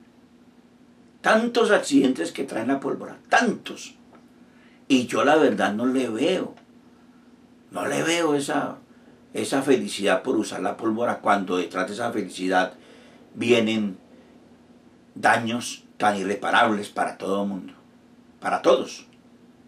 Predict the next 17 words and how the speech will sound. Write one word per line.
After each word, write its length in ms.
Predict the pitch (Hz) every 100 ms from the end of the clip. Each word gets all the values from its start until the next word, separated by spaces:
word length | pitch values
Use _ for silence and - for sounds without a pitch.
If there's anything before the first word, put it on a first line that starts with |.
| _ _ - - _ _ _ _ -
Vea 200 | 113 117
los 160 | 98
pajaritos, 640 | - 85 85 104 - 101 - - _ - _ _
imagínese 360 | - 98 107 113
los 160 | 95
pajaritos 580 | - - - 92 - -
que 140 | - 92
son 160 | 90
los 140 | 95 -
que 220 | 95 - - - - - -
muchas 340 | 98 107 - 107
veces 180 | 113 107
la 100 | 92
gente 240 | 92 110
no 140 | 110
los 180 | 113 110
ve. 260 | 117 143